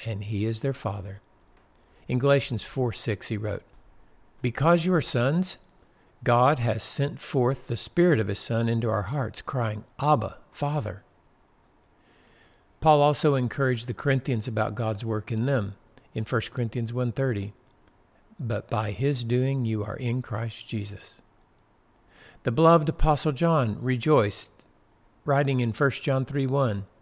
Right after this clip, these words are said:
"See how great a love the Father has bestowed on us, that we would be called children of God,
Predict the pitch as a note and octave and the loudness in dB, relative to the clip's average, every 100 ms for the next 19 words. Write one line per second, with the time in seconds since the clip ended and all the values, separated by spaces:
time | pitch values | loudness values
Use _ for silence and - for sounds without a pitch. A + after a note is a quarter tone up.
0 | _ _ - - C3+ D#3+ F#3 - _ _ | _ _ -8 -2 2 2 0 -4 _ _
1 | C#3 B2 C3 D3 C#3+ A#2 C3 C3+ - A2 | -2 2 4 4 4 4 2 0 -2 0
2 | A#2+ C3+ A#2 A2 G#2+ - A#2+ B2+ A#2 A2 | 2 0 -2 -4 -8 -2 0 0 0 0
3 | A2 C#3 - A2 G2+ A2+ D3 E3 - - | 0 0 -2 -8 -4 -2 0 0 -2 -2
4 | D#3+ C#3+ - - C3 D3 D#3+ G#2 - A2 | -2 -2 -2 -2 0 0 -2 -4 -2 2
5 | B2 D3 D3 | 4 2 0